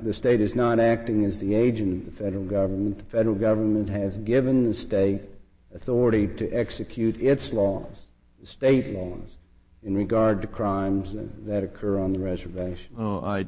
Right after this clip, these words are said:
Speaker 2: take it there would be no objection under the Double Jeopardy Clause to multiple prosecutions?
Speaker 1: That issue has never been met, uh, but, uh, I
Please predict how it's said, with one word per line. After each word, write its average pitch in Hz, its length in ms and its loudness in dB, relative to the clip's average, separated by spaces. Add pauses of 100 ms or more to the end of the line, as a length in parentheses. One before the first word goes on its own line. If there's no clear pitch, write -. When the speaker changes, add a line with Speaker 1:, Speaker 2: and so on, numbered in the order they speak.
Speaker 2:
take 113 240 -2
it - 240 -6
there 104 140 -2
would 98 260 -4
be 104 140 -2
no 107 600 0
objection 101 640 -4
under 98 160 0
the 92 80 -4
Double 98 300 -4
Jeopardy 104 420 -4
Clause 104 440 -4
to - 100 -12
multiple 101 400 -6
prosecutions? 98 800 -6 (1000)
Speaker 1:
That 135 220 6
issue 135 400 4
has 107 240 2
never 120 340 4
been 107 320 4
met, 127 540 2
uh, 101 180 0 (380)
but, 110 560 -2 (640)
uh, 110 40 -8
I 110 300 2